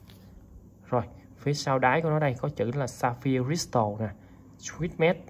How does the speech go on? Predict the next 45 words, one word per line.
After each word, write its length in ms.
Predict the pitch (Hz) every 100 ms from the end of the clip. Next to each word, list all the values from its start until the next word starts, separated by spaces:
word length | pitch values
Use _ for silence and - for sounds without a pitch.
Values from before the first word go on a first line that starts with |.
| - -
vỏ 200 | 104 107
thép 240 | - 165
không 220 | 160 147 123
rỉ. 240 | 107 117 175 - - -
À, 140 | 113 110
mức 160 | 170
độ 200 | 120 101
kháng 280 | 110 147 160
nước 180 | 170 -
của 80 | 131
em 160 | 131
này 140 | 120 110
là 220 | 107 107
năm 360 | 110 127 127
mươi 140 | 131 127
mét 240 | 143 185
ha. 200 | 185 156 - - - -
Chạy 260 | 110 98
đồng 280 | 113 107 107
máy 180 | 110 151
là 180 | 156 110
hai 180 | 120 127
tám 260 | 123 127 165
hai 160 | 143
bốn 280 | 123 131 180 - - 143
gạch 140 | 135 - -
hai 340 | - 147 - - - - - - 131
H 500 | 113 - - - 202 190 -
ba 220 | 143 139
chín 280 | - 165 180
năm 120 | 160 - - - -
một 320 | 123 113 98 135
năm 180 | 135
không 260 | 135 151 143
ha 140 | 147
mọi 80 | 147
người. 120 | 123 113 - - - -
Núm 180 | 151 175
zin 280 | 170 151 143
có 100 | 143
logo 460 | 156 139 139 139
hình 180 | 127 104 98
chữ 200 | 104 117
H. 40 | 190 - - - - - - - - - - - - - - - -
Mặt 180 | 123 107